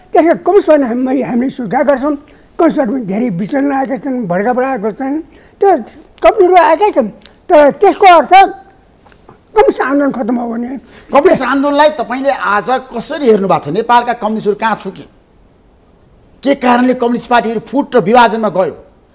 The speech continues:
Speaker 2: किन एउटा पार्टी बन्न सकेन कम्युनिस्टहरूको? कारण के हो?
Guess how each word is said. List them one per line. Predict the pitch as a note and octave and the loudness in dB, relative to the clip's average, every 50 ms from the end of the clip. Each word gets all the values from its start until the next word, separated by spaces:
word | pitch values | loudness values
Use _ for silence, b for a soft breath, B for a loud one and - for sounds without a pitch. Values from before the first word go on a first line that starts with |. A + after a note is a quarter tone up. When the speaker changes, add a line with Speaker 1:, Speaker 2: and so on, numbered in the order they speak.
| _ - | _ -6
Speaker 2:
किन | D4 C#4+ | -4 -4
एउटा | C#4 C4 C4 C4 B3+ C4 | 0 2 2 2 2 0
पार्टी | B3+ B3+ B3 A#3+ A#3+ - B3 | 0 2 2 2 2 2 -4
बन्न | G#3+ F#3 G#3+ A#3 A#3+ A3 | -6 -6 -6 -6 -4 -6
सकेन | - - G#3 G3+ G#3 A#3 G#3 | -6 -8 -8 -8 -6 -6 -6
कम्युनिस्टहरूको? | G3 F#3+ F#3+ G3 G3 E3 - - D3+ C#3 A#2+ A2 G2+ - _ | -2 -2 -2 -2 -2 -4 -6 -8 -8 -10 -10 -14 -20 -12 _
कारण | - A#3 B3 A#3+ A#3+ A3 | 2 2 2 2 0 -2
के | F3 - B3+ | -6 -8 -8
हो? | B3 F3 C3 | -8 -8 -8